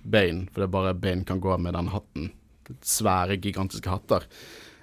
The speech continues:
Eh, og jeg, da blir jo det en chase. Og jeg, eh, eh, da er Bane tar jo, da, et, enda et av poengene mine på hvorfor jeg synes Bane suger, er bare det at,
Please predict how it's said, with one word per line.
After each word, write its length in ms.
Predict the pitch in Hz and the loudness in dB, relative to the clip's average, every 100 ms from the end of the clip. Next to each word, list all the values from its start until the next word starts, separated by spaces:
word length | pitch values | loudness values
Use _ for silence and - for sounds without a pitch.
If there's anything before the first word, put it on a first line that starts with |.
| - | -2
Eh, 280 | 104 104 101 | 2 4 4
og 160 | - 131 135 | 6 8 10
jeg, 180 | 131 135 | 8 10
da 100 | 151 | 10
blir 180 | 127 | 10
jo 120 | 120 101 | 8 8
det 100 | 87 | 2
en 80 | 87 | 0
chase. 500 | - 53 - - - | -2 -2 -4 -6 0
Og 180 | 120 123 | 4 6
jeg, 360 | 123 117 117 120 | 6 4 2 4
eh, 240 | 117 117 117 - _ _ _ _ - - _ - | 4 2 0 -8 _ _ _ _ -14 -14 _ -2
eh, 460 | 107 110 107 104 110 | 0 2 0 -2 -2
da 200 | 123 127 120 | 6 8 10
er 100 | 120 | 8
Bane 380 | 120 131 127 110 | 6 8 8 6
tar 180 | 120 | 6
jo, 260 | 113 107 92 | 6 6 2
da, 220 | - 123 92 | 0 2 2
et, 360 | - 95 - - | 0 -2 0 4
enda 260 | 139 135 | 8 8
et 100 | 127 | 6
av 80 | 117 | 4
poengene 300 | - 110 104 | 4 4 4
mine 160 | 95 92 | 2 -2
på 80 | 92 | -4
hvorfor 200 | 101 98 | -4 -2
jeg 80 | 92 | -2
synes 80 | 90 92 | -2 0
Bane 200 | 98 92 | 0 0
suger, 460 | - 95 92 90 | 0 0 0 0
er 80 | 95 | 0
bare 180 | 90 92 | 0 0
det 120 | 90 | 0
at, 240 | 87 - | -2 -4